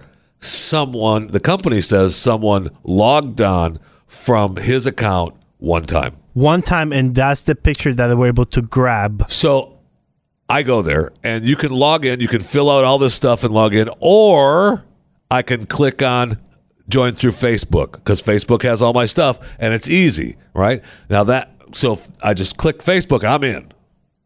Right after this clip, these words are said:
Speaker 1: I'm in. You know that's what he did. You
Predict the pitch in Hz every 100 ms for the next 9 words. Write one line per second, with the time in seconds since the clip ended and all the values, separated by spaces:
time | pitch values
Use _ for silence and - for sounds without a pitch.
0 | _ _ - 165 185 - - _ _ _
1 | _ _ _ _ _ - 110 98 123 131
2 | 120 - 107 98 78 62 - - - _
3 | _ _ _ _ - 98